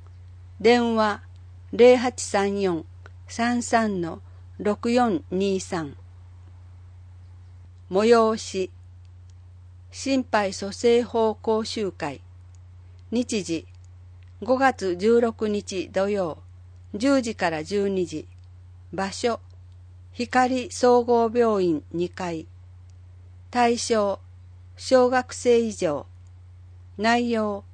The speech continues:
心肺蘇生法の基本主義、胸骨圧迫、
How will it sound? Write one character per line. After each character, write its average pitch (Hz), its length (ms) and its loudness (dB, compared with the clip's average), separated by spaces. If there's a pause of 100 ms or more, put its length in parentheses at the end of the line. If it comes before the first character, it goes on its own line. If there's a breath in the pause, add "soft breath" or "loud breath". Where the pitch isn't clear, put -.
(520)
心 262 340 -2
肺 214 280 0
蘇 208 180 -8
生 240 280 2
法 190 300 -2
の 165 260 -2 (100)
基 208 160 -10
本 233 260 -4
主 220 200 -6
義、 165 260 -8 (680)
胸 262 240 2
骨 240 340 -2
圧 226 140 0 (120)
迫、 165 420 -8